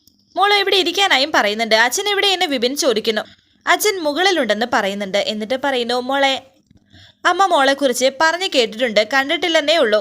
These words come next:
കാണണമെന്ന് ആഗ്രഹമുണ്ടായിരുന്നു, പക്ഷേ അങ്ങനെ ഒരു അവസരമല്ലല്ലോ ഇവൻ ഉണ്ടാക്കി വെച്ചത്. ആ സമയത്താണ് വിപിൻ്റെ അച്ഛൻ അവിടേക്ക് വരുന്നത്. "ഇതാരാണെന്ന് മനസ്സിലായോ?" എന്ന്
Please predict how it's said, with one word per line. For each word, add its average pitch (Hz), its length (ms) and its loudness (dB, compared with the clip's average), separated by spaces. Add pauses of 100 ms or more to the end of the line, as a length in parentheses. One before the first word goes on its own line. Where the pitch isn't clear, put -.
കാണണമെന്ന് 277 500 0
ആഗ്രഹമുണ്ടായിരുന്നു, 285 840 2 (120)
പക്ഷേ 320 280 0 (120)
അങ്ങനെ 262 360 -2
ഒരു 277 140 0
അവസരമല്ലല്ലോ 285 760 -2
ഇവൻ 233 260 -8
ഉണ്ടാക്കി 240 380 -2
വെച്ചത്. 247 320 0 (720)
ആ 320 120 6
സമയത്താണ് 415 540 2
വിപിൻ്റെ 294 380 0
അച്ഛൻ 294 380 0
അവിടേക്ക് 208 380 -2
വരുന്നത്. 175 340 -4 (600)
"ഇതാരാണെന്ന് 370 680 2
മനസ്സിലായോ?" 269 480 2
എന്ന് 233 200 -2